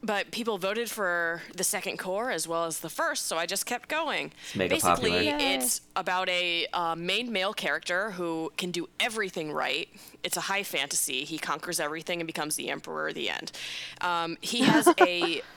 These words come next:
Speaker 1: he has an advisor, a woman named Silica, who is a mage. She's, like, the most brilliant mage ever, and she's also,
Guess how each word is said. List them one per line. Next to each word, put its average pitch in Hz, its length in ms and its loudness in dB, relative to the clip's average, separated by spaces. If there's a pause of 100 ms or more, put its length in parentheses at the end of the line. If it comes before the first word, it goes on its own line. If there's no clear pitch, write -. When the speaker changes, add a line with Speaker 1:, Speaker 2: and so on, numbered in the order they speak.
Speaker 1:
he 208 240 -2
has 202 180 2
an 196 100 0
advisor, 185 840 0
a 185 100 0
woman 180 300 -2
named 160 180 0
Silica, 180 580 -2
who 170 60 -6
is 160 120 -4
a 160 60 -4
mage. 151 640 -2
She's, 170 300 -2
like, 151 140 -2 (120)
the 180 80 -8
most 165 300 -4
brilliant 180 640 -2
mage 165 380 -2
ever, 208 540 0
and 160 140 -4
she's 160 220 -2
also, 165 540 -2